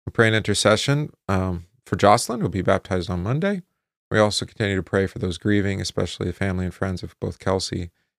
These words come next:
and Diane. For all this, let us pray to the Lord. Lord, have mercy.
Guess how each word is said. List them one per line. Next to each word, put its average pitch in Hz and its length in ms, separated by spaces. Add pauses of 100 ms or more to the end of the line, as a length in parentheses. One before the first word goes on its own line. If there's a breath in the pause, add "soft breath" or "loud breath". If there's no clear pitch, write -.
and 85 300
Diane. 87 480 (480)
For 120 80
all 120 80
this, 143 280
let 107 120
us 110 100
pray 120 260
to - 140
the 123 120
Lord. 131 320 (480)
Lord, 90 200
have 87 140
mercy. 92 440